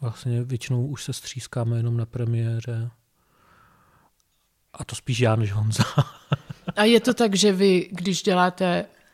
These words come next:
Speaker 2: když máte premiéru, tak se na ten premiérový, na to premiérový představení nikdy nedíváte?
Speaker 1: Nikdy, no, nikdy.
Speaker 2: Kdy to začalo, tenhle ten zvyk?
Speaker 1: No, začalo to asi tak dávno, že si to ani nepamatuju, protože já nevím, jestli jsme se fakt vůbec kdy jako dívali.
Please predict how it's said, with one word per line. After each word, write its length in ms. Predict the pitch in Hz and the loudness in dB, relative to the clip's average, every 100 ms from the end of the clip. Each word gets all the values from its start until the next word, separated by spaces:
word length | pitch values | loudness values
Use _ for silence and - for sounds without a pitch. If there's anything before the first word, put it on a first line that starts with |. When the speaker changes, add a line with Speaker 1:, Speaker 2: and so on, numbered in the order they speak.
| - | -6
Speaker 2:
když 180 | 196 180 | -4 0
máte 260 | 190 180 175 | 0 0 -2
premiéru, 500 | 185 175 170 175 170 | 0 2 2 0 -2
tak 200 | 180 - | -6 -4
se 140 | 190 | -2
na 120 | 175 | -2
ten 240 | - 175 165 | 0 -2 0
premiérový, 680 | 180 165 170 175 175 165 175 | 0 0 2 2 0 -2 -2
na 80 | 180 | -2
to 120 | 175 | -2
premiérový 560 | 180 180 170 170 165 | -2 0 2 0 -2
představení 540 | 170 175 - 180 165 160 | -4 -6 -4 -2 -2 -2
nikdy 300 | 160 156 160 | -4 -4 -6
nedíváte? 540 | 160 - 151 147 - - | -8 -8 -12 -12 -10 2
Speaker 1:
Nikdy, 300 | 143 120 113 | 4 4 0
no, 260 | 107 107 135 - | 0 -2 -6 -8
nikdy. 320 | 127 117 113 - - | -8 -8 -10 -12 -8
Speaker 2:
Kdy 140 | 170 | -6
to 120 | 165 170 | -4 -4
začalo, 380 | 180 - 196 | -4 -2 -4
tenhle 340 | 190 185 160 160 | -2 -4 -4 -4
ten 160 | 170 170 | -6 -4
zvyk? 380 | 175 156 - - - _ _ _ _ _ _ _ _ _ - | -4 -6 -8 -18 -20 _ _ _ _ _ _ _ _ _ -4
Speaker 1:
No, 100 | 135 | 0
začalo 320 | 123 131 147 143 | 2 2 2 4
to 160 | 165 | 2
asi 160 | 151 143 | 0 0
tak 120 | 147 | 2
dávno, 260 | 147 143 143 | 4 4 2
že 60 | |
si 100 | - | 0
to 80 | 160 | 0
ani 120 | 147 | 2
nepamatuju, 560 | 147 170 143 - 117 113 - | 2 2 2 0 -2 -4 -6
protože 680 | 131 117 - 120 123 123 120 - - _ 147 | -6 -6 -4 -4 -2 -2 -4 -8 -20 _ 0
já 120 | 131 | 4
nevím, 180 | 135 139 | 6 4
jestli 200 | - 143 | 2 0
jsme 140 | 143 | 0
se 120 | - | -2
fakt 220 | - 143 | -4 -4
vůbec 240 | 143 147 139 | -2 -2 -2
kdy 140 | 139 | -2
jako 220 | 143 143 | -2 -2
dívali. 500 | 151 151 160 151 110 | -4 -2 -2 -2 -4